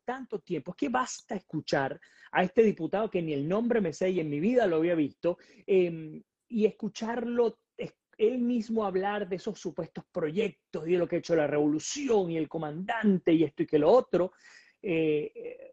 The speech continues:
digamos, eso hizo, a, a mi modo de ver, hizo que este periodista, insisto, dejara su vestimenta de, de, de, y su rol para soltarse y desbocarse contra un discurso con el que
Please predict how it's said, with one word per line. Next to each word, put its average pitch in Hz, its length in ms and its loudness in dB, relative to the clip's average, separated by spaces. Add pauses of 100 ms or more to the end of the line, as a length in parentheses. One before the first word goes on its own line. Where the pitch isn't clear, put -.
digamos, 175 480 4
eso 233 260 0
hizo, 233 400 -2
a, 143 220 -6 (140)
a 135 100 -14
mi 151 120 -6
modo 190 240 0
de 196 100 0
ver, 190 80 0
hizo 208 200 -8
que 151 380 -4
este 180 240 -6
periodista, 208 640 -2 (460)
insisto, 143 500 -6
dejara 160 560 -4 (240)
su - 240 -2
vestimenta 170 560 -4
de, 175 300 -4
de, 139 260 -4
de, 147 300 -6
y 170 120 -4
su 165 200 -2
rol 170 580 4
para 156 300 -6
soltarse 160 960 -6
y 277 40 -10
desbocarse 151 600 -6
contra 143 360 -8
un 156 100 -8
discurso 139 460 -6
con 123 260 -10
el 113 60 -20
que 117 260 -16